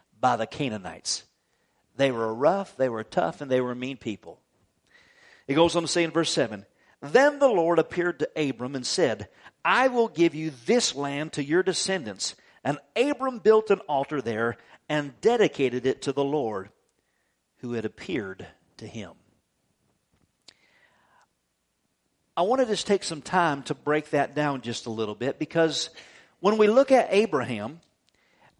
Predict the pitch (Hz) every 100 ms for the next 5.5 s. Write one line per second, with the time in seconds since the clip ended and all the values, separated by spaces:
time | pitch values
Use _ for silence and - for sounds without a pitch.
0 | - 247 285 226 165 160 165 175 - -
1 | - 185 180 175 165 147 143 _ _ _
2 | _ _ _ _ _ - - 202 160 165
3 | 175 - 156 135 - 147 139 127 127 131
4 | 123 139 143 143 139 147 - _ - 180
5 | 127 120 - 120